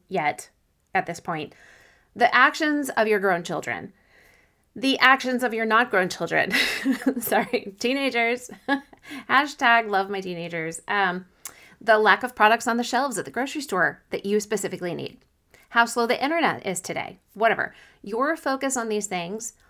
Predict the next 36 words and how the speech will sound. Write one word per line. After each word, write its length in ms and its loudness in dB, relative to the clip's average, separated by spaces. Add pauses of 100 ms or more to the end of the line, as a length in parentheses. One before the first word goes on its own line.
(140)
only 340 4
leads 260 -2
you 100 0
to 100 -2
feel 240 -4
helpless 680 0
and 260 -4
frustrated, 760 -2
and 220 -4
those 200 2
emotions 440 -2
do 160 2
nothing 680 -2
to 140 -6
actually 380 2
better 320 0
your 180 -6
situation. 560 -8 (1040)
So 180 0
your 180 2
circle 480 2
of 240 0 (180)
influence 800 0
is 180 -2
made 180 -2
up 100 -4
of 120 0
the 100 -2
things 360 -6
within 440 -2
your 160 0
control, 720 -4 (340)
within 520 0
your 180 2
influence 960 -4 (380)
ability, 640 0